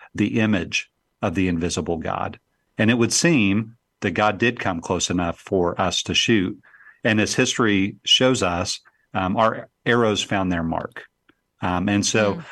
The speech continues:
Speaker 1: I love that illustration. I just think it's a powerful way to express what Christians believe.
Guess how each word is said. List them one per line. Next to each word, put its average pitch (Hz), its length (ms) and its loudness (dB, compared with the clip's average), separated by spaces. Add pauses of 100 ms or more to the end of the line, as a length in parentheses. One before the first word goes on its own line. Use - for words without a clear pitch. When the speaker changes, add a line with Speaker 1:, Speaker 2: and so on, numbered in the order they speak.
(100)
Speaker 1:
I 117 120 2
love 123 340 2
that 123 180 2
illustration. 101 760 0
I 92 180 0
just 85 140 -4
think 95 160 -2
it's 95 140 -4
a 87 60 -2
powerful 95 720 0 (180)
way 104 440 0
to 101 140 -4
express 92 540 -2
what - 140 -8
Christians 90 460 -2
believe. 85 500 -6